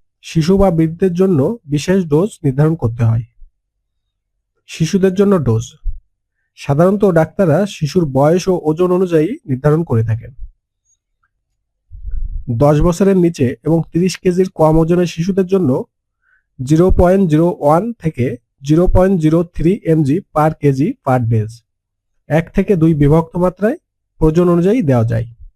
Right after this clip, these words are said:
এই ওষুধটির পার্শ্ব প্রতিক্রিয়া ও সতর্কতা।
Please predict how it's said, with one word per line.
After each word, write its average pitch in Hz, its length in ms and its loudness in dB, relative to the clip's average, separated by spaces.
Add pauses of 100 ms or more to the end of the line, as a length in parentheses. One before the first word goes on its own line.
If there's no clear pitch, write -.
(1300)
এই 170 100 2
ওষুধটির 196 400 0
পার্শ্ব 156 280 2
প্রতিক্রিয়া 202 400 -2
ও - 80 -6
সতর্কতা। 113 460 -6